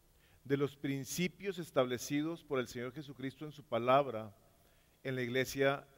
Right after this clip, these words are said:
cristiana de Dios. Vamos a ver, eh, cosas muy delicadas, muy serias,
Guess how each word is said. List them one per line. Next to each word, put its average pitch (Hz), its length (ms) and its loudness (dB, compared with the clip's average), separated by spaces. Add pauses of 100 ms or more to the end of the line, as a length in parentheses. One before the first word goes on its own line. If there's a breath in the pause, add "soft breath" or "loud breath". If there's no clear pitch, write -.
(240)
cristiana 127 580 2
de 123 160 0
Dios. 104 300 -12
Vamos 139 380 0
a 135 60 2
ver, 139 300 6 (800 soft breath)
eh, 117 480 -4 (920)
cosas 151 380 0
muy 156 160 -2
delicadas, 143 760 2
muy 139 220 -6
serias, 135 640 4